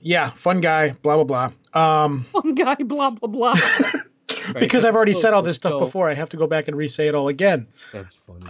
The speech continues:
Speaker 1: Uh, next show is gonna be a little bit longer getting out because we have to do a little bit more production work to it and set up the interviews and things like that.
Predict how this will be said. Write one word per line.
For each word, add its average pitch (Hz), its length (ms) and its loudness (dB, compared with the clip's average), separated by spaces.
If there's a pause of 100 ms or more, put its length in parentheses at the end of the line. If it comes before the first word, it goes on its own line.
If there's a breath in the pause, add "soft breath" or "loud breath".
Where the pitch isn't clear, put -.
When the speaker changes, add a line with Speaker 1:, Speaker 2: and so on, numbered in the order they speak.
Speaker 1:
Uh, 160 680 4
next 185 360 0
show 180 640 0
is 139 180 -6
gonna 160 160 -4
be 147 120 0
a 143 60 2
little 147 160 2
bit 151 100 2
longer 147 280 0
getting 135 220 -2
out 143 280 0
because 131 400 -4
we 131 100 -2
have 135 160 -2
to - 80 -2
do 139 180 4
a 135 40 4
little 139 180 4
bit 131 100 0
more 139 160 2
production 139 440 0
work 131 200 2
to 143 160 4
it 135 180 2
and 120 200 -4
set 139 180 2
up 127 120 0
the 127 140 0
interviews 131 420 4
and 117 100 -2
things 139 220 2
like 117 140 -2
that. 131 280 2